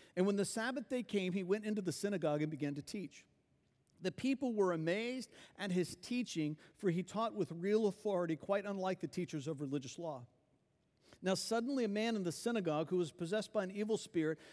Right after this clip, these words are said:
began shouting, "Why are you interfering with us, Jesus of Nazareth? Have you come to destroy us?" Come on, there is a battle. "I know who you are, the Holy One of God." And Jesus cut him short. "Be quiet and come out of him,"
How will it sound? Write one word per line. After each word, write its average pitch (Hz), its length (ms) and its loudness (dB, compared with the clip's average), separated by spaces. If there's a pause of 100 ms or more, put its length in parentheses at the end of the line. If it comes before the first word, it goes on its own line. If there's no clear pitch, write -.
(120)
began 190 320 0
shouting, 202 480 -2
"Why 185 120 -2
are 220 100 0
you 226 160 -2
interfering 220 560 -2
with 165 160 -2
us, 156 180 -2
Jesus 165 380 -4
of 151 100 -4
Nazareth? 165 460 0 (680)
Have 185 180 0
you 190 120 -2
come 247 380 0
to 226 140 -2
destroy 196 400 2
us?" - 80 -6
Come 202 140 4
on, 196 80 -2 (340)
there 143 260 6
is 143 100 2
a 160 60 6
battle. 139 460 4 (960)
"I 214 220 6
know 285 880 6 (260)
who 254 200 4
you 226 220 6
are, 233 320 6
the 208 80 6
Holy 220 380 8
One 214 240 4
of 185 120 0
God." 202 380 4 (240)
And 202 160 6
Jesus 247 400 4
cut 262 240 2
him 247 120 6
short. 262 360 8
"Be 277 140 8
quiet 320 360 10
and 277 80 6
come 330 200 10
out 359 180 12
of 262 140 12
him," 185 320 10